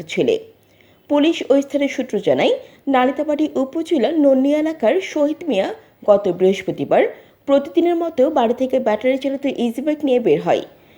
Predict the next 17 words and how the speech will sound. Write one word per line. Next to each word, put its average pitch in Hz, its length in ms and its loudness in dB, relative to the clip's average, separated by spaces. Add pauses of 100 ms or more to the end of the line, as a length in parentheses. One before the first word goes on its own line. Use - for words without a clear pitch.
(120)
এরপর 190 300 2
থেকে 175 320 -2
সে 320 180 -2
নিখোঁজ 233 380 0
ছিল। 151 200 0 (760)
পরিবারের 294 380 4
লোকজন 349 300 -2
তাকে 330 280 -4
অনেক 254 300 -2
খোঁজাখুঁজি 320 480 -2
করেও 302 280 0 (120)
পায়নি। 160 320 2 (460)
পরদিন 175 320 0
শুক্রবার 311 580 -4
তার 262 160 -2
পরিবারের 226 480 0
লোকজন 139 340 0